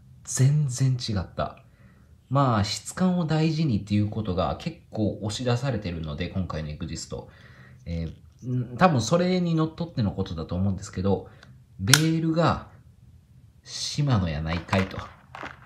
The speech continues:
<laughs> いうことです。はい。めちゃくちゃシマノっぽくなってました。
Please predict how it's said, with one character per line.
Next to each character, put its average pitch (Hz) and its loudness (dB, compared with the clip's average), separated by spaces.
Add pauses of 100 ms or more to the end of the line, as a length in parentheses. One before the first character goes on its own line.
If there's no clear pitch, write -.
(120)
<laughs> - -8
い 120 6
う 131 4
こ 123 -4
と - -4
で - -8
す。 - -14
は - -2
い。 - -8
め 135 4
ち - -2
ゃ 196 8
く 196 0
ち - 2
ゃ 196 8
シ 190 2
マ 180 6
ノ 175 4
っ 160 -4
ぽ 156 -4
く 113 2
な 87 -2
っ - -8
て 82 -8
ま 76 -6
し - -14
た。 - -8